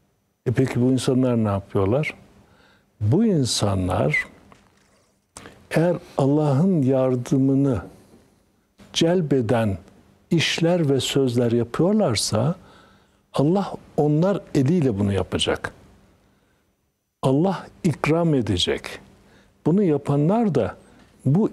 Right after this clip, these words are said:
ikramın vesilesi olarak keramet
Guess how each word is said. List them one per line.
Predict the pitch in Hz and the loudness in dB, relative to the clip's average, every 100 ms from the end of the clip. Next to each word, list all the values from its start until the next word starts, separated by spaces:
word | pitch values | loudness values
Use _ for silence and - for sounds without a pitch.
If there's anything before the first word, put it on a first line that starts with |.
| - | -2
ikramın | 165 - 165 151 151 156 190 143 | -4 -2 0 0 0 0 2 2
vesilesi | 135 131 - 143 139 - 226 | 0 0 0 0 0 0 0
olarak | 214 151 113 - - - - | 2 2 0 -4 -18 -12 -6
keramet | - 147 147 147 151 170 175 - - | -2 0 0 0 0 0 -2 -6 -8